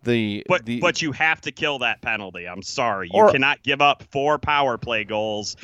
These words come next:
Speaker 2: and
Speaker 1: Right.
Speaker 2: expect me to feel bad for
Speaker 1: Or
Speaker 2: you.
Speaker 1: exactly. How about make, just give up two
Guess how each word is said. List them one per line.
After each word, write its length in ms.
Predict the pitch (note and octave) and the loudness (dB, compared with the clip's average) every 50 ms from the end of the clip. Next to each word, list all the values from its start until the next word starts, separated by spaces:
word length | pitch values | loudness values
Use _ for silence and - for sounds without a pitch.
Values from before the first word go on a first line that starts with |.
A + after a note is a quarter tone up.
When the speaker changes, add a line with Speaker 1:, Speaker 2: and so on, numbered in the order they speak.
| - - | -18 -2
Speaker 2:
and 80 | - B2 | 0 2
Speaker 1:
Right. 80 | G#2 G2 | 2 2
Speaker 2:
expect 360 | - - - D3+ D3 - - | 0 -2 -2 -2 -2 -2 -4
me 120 | C#3+ B2 | -6 -6
to 100 | A#2 A2+ | -6 -6
feel 280 | - - C3 B2 A2 G#2+ | -6 -4 -2 -2 -2 -2
bad 340 | G#2 G#2+ A2 G#2+ G#2 G2+ - | 0 0 2 2 0 -2 -6
for 260 | - G#2 F2 G2 - | -10 -8 -6 -4 -2
Speaker 1:
Or 40 | - | -2
Speaker 2:
you. 60 | D#3 | -2
Speaker 1:
exactly. 420 | F3 C#3+ C#3 D#3 C#3+ A2 G#2 F2 - _ | -2 0 2 2 2 2 0 -6 -8 _
How 140 | - - G3 | -2 2 2
about 160 | A3 A#3 G3+ | 2 2 2
make, 220 | G3 G#3 F#3+ - - - _ _ _ _ _ _ _ _ | 0 -2 -2 -2 -6 -14 _ _ _ _ _ _ _ _
just 180 | - A2+ G2+ - | -12 -12 -12 -6
give 160 | - F3 F#3 | -6 -4 -2
up 160 | A#3+ A#3 - | -2 -4 -6
two 480 | - - D#4 D#4+ D#4 E3 B2 G2+ F2 | -6 -4 -2 0 0 0 0 -2 -4